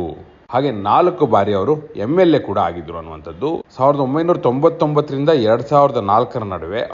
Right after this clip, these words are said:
ಪ್ರಧಾನಮಂತ್ರಿ ಅಟಲ್ ಬಿಹಾರಿ ವಾಜಪೇಯಿ ಅವರ ಸರ್ಕಾರದಲ್ಲಿ ಆಹಾರ ಮತ್ತು ನಾಗರಿಕ ಪೂರೈಕೆ ಸಚಿವರಾಗಿಯೂ ಕೂಡ ಕೆಲಸ ಮಾಡಿದ್ರು. ಅವರು, ನಾನು ಹೇಳಿದೆ, ಹಲವು ರಾಜಕೀಯ ಧ್ರುವೀಕರಣಗಳಿಗೆ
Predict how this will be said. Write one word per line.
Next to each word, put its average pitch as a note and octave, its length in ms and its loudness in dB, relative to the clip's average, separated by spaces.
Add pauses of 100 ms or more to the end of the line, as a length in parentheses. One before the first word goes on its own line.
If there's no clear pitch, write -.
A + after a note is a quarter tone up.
(120)
ಪ್ರಧಾನಮಂತ್ರಿ D#3 880 0 (100)
ಅಟಲ್ D3 240 -2
ಬಿಹಾರಿ C3 380 0
ವಾಜಪೇಯಿ D3+ 680 0
ಅವರ C3 120 2
ಸರ್ಕಾರದಲ್ಲಿ G#2 760 -4
ಆಹಾರ C3+ 420 4
ಮತ್ತು A2 280 -4
ನಾಗರಿಕ G#2+ 440 -2
ಪೂರೈಕೆ F#2+ 520 -8 (260)
ಸಚಿವರಾಗಿಯೂ C3+ 560 2
ಕೂಡ G#2+ 180 -4
ಕೆಲಸ F#2 300 -8
ಮಾಡಿದ್ರು. F2 440 -6
ಅವರು, E3 220 0 (380)
ನಾನು C3+ 140 -2
ಹೇಳಿದೆ, C#3+ 220 2
ಹಲವು C3+ 360 -2
ರಾಜಕೀಯ A2+ 420 -2
ಧ್ರುವೀಕರಣಗಳಿಗೆ G#2 920 -6